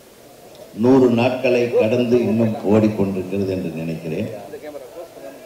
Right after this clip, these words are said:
ஒரு படத்தை தயாரிக்கிறது எவ்வளவு கஷ்டம். அதுவும் இந்த படம் வெற்றி அடையுமா, வெற்றி அடையாதான்னு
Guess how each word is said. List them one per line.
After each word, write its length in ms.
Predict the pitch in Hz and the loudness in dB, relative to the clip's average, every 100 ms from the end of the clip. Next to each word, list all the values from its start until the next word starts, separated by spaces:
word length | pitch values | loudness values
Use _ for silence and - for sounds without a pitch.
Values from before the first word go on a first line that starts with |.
| - - - - - - - - 131 - - - - - 185 - - - - 123 120 113 117 139 190 180 139 - 120 120 - | -20 -20 -20 -20 -20 -16 -12 -12 -12 -14 -18 -16 -16 -16 -20 -20 -20 -20 -20 -20 -18 -18 -16 -16 -16 -16 -20 -20 -20 -20 -6
ஒரு 240 | 117 127 - | -2 0 0
படத்தை 400 | - 156 156 156 | 0 0 0 -2
தயாரிக்கிறது 880 | 156 135 139 135 113 123 120 135 | 0 2 4 4 2 0 0 -2
எவ்வளவு 460 | 107 113 127 131 - | 0 0 2 2 0
கஷ்டம். 460 | 98 - - 107 - 190 - 170 156 - - - - 175 180 165 170 160 170 147 156 170 185 151 | -2 -4 -6 -6 -8 -10 -12 -14 -12 -12 -14 -18 -18 -14 -14 -12 -12 -14 -14 -16 -18 -18 -16 -6
அதுவும் 400 | 127 139 165 151 | -4 0 0 0
இந்த 240 | 131 117 | 0 -2
படம் 320 | 117 127 139 | 0 2 2
வெற்றி 300 | 113 113 143 | 2 -2 0
அடையுமா, 480 | 135 131 127 127 127 | 2 2 0 0 0
வெற்றி 360 | 113 107 127 117 | 0 -2 0 2
அடையாதான்னு 880 | 110 110 110 110 110 110 113 123 | 2 2 2 4 2 0 -2 -4